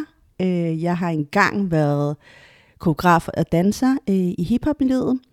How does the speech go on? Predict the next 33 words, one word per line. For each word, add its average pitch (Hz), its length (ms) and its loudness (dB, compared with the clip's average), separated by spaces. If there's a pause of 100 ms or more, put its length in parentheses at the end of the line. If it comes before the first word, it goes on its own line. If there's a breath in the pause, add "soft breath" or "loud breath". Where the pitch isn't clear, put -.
(540 soft breath)
Og 190 140 2
så 196 300 2
har 175 160 -2
jeg 156 200 0
beskæftiget 139 600 -6
mig 127 240 -6
rigtig 233 320 0
meget 202 340 4
med 190 120 0
hiphop-kulturen 202 760 -2
i 190 60 2
forhold 170 280 2
til - 200 -6
undervisning 233 720 4
og, 156 320 -4
øh, 131 140 -4 (720 soft breath)
og, 147 260 0 (120)
øh, 139 80 -6
hvordan 143 340 -2
man 143 260 0
formidler, 214 640 2
øh, 165 680 -2 (380)
hiphop-kulturen 196 840 -2
i 196 80 -4
Danmark. 190 400 -2 (880 soft breath)
Udover 156 320 4 (100)
det, 196 180 0
så - 160 -6 (140)
arbejder 151 200 -4
jeg 143 40 -4
også 143 160 -6
med 156 80 0
ligestilling. 214 520 -2